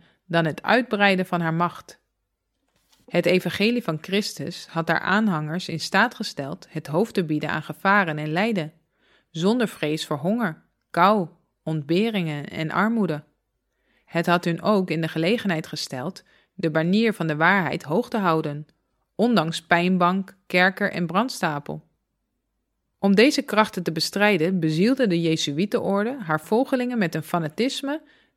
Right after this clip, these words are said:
dat hen in staat stelde ook het hoofd te bieden aan deze gevaren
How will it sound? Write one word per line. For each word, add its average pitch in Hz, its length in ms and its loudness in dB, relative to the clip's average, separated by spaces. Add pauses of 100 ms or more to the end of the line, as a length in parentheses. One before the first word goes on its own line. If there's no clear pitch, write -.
(100)
dat 165 200 0
hen 185 180 2
in 156 80 0
staat 247 360 2
stelde 226 460 0
ook 285 240 2
het 254 100 0
hoofd 180 260 2
te 160 100 -2
bieden 160 320 -2
aan 165 120 -2
deze 156 240 0
gevaren 147 640 -2